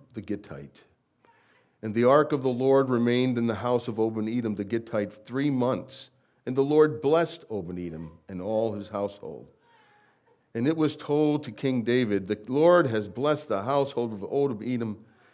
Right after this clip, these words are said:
and all that belongs to him because of the ark of God." So David went and brought up the ark of God from the house of Obed-Edom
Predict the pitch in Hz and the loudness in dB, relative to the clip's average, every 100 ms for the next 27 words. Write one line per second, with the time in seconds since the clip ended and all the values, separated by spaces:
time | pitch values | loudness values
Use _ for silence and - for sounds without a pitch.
0 | _ - 98 113 131 131 117 110 95 98 | _ -10 -2 2 4 4 2 0 -2 -2
1 | 101 101 - 95 95 95 85 82 - _ | -2 -4 -6 -8 -6 -6 -8 -12 -18 _
2 | _ _ - 101 - 120 110 107 104 90 | _ _ -14 -12 -6 -4 -2 -2 -4 -2
3 | 95 98 - 85 - 85 80 78 78 - | -2 -4 -8 -14 -10 -8 -6 -8 -12 -20
4 | _ _ _ _ _ _ _ _ _ _ | _ _ _ _ _ _ _ _ _ _
5 | _ _ - 104 104 127 127 113 113 113 | _ _ -6 -4 0 0 0 -2 0 0
6 | 110 101 98 107 120 117 123 - 117 110 | 0 -4 0 4 4 2 -4 -4 -2 0
7 | 113 117 110 92 107 113 113 113 107 101 | 0 0 -6 -2 0 2 0 -2 -4 -4
8 | 117 113 113 107 107 117 110 107 123 113 | -2 -2 -2 -4 -2 -2 -4 -6 -4 -2
9 | 107 98 | -4 -6